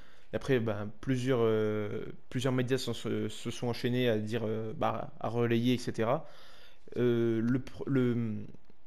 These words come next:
la, l'actionnaire, le nouvel actionnaire, ça se dirigerait vers un Foster, euh, Gillett. Donc faut savoir que ce, ce, cette personne, c'est le fils de George Gillett qui avait pris la, qui avait acheté, euh, Liverpool de deux mille sept à deux mille dix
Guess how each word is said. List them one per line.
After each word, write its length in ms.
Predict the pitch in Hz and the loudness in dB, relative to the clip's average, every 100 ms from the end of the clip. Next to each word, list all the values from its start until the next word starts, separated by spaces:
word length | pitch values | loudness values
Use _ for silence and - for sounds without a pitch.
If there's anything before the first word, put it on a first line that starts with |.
| - - - | -8 -8 4
la, 280 | 127 123 117 | 8 8 8
l'actionnaire, 600 | 131 - 151 151 - - | 4 4 2 2 0 -2
le 100 | 117 | 0
nouvel 220 | 127 131 | 2 2
actionnaire, 220 | 127 135 | 2 -2
ça 200 | - 113 | -2 -4
se 80 | 107 | -2
dirigerait 460 | 120 131 123 117 | 0 2 2 2
vers 180 | 123 113 | 2 2
un 460 | 110 107 107 107 107 | 0 -2 -2 -4 -6
Foster, 500 | - 139 - 143 135 | -2 -2 -2 0 2
euh, 500 | 120 113 110 107 107 113 | 4 4 4 2 -2 -4
Gillett. 500 | 107 123 135 - - - - - - - - | -2 4 4 2 -8 -10 -10 -10 -10 -8 -6
Donc 120 | 123 | -4
faut 60 | |
savoir 340 | 135 147 160 - | -2 0 0 0
que 480 | 135 117 110 107 104 | 2 2 2 0 -2
ce, 120 | 120 - | -2 -4
ce, 340 | - 120 104 | -4 -2 -2
cette 160 | 101 104 | -2 -4
personne, 480 | 123 - 170 185 127 - - - - - - | -2 -2 -2 -2 -4 -8 -10 -10 -10 -10 -10
c'est 300 | - - - | -8 -4 2
le 120 | 131 127 | 2 2
fils 280 | - 170 | 0 0
de 80 | 131 | 2
George 240 | 120 139 117 | 2 0 0
Gillett 200 | 151 160 | 0 0
qui 100 | 117 | 0
avait 120 | 117 | 0
pris 220 | - 151 | 0 0
la, 460 | 127 110 110 110 104 113 - - | 2 4 2 0 -2 -6 -8 -8
qui 80 | - | -4
avait 160 | 117 - | 0 0
acheté, 380 | 127 - - 156 | 0 -4 0 2
euh, 160 | 117 110 | 2 2
Liverpool 580 | 123 123 - 151 160 120 | 0 -2 -2 -4 -4 -2
de 80 | |
deux 120 | 117 127 | 0 0
mille 120 | 127 | 0
sept 140 | 143 | 0
à 80 | 123 | 0
deux 80 | 113 | 0
mille 180 | 113 107 | -2 -2
dix 400 | 123 165 - | -2 -4 -8